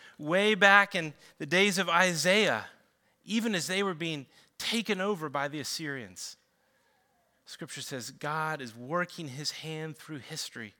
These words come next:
Proverbs sixteen nine, "The heart of a man pl-, plans his way, but the Lord establishes his steps." Proverbs nineteen twenty-one, "Many are the plans in the mind of a man,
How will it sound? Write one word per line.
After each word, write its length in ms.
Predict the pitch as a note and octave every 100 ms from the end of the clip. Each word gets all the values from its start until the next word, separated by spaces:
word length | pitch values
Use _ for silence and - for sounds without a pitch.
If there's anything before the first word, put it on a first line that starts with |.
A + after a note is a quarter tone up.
| _ _ _ _ _ _ _ _ _ _ _ _ _ _ _
Proverbs 400 | - E3+ D#3+ E3
sixteen 440 | - G3 - G3+ E3+
nine, 220 | D#3+ C#3+
"The 60 |
heart 400 | C3+ - G#3+ G#3+
of 120 | F3 D#3+
a 80 |
man 380 | E3 F3+ F#3+ F#3
pl-, 240 | - - E3
plans 520 | - G3+ G#3+ A3 G#3+ -
his 300 | G3+ F3 D#3+
way, 420 | F3 E3 D#3+ D3 - - - -
but 160 | D3 C3+
the 100 | C#3+
Lord 680 | C3 D3 F3+ F#3+ F#3+ F#3+ -
establishes 920 | B2+ - - C#3+ D3 C#3+ - C#3+ -
his 180 | C#3+ B2+
steps." 720 | - - A2 - - - - _ _ _ _ _ _ _ _ _ _ _ _ _
Proverbs 340 | - D#3+ E3+ D#3+
nineteen 380 | E3+ E3 F3 D#3
twenty-one, 640 | E3+ F3 E3+ E3 C#3 D3
"Many 260 | G3+ A3+ G#3+
are 100 | F#3+
the 100 | F3+
plans 580 | G3 F#3+ F#3+ F#3+ E3+
in 100 | F#3
the 80 | D#3+
mind 440 | D#3+ F#3 G3 G3 F#3+
of 80 |
a 80 | F3
man, 480 | F3 F#3 E3+ D3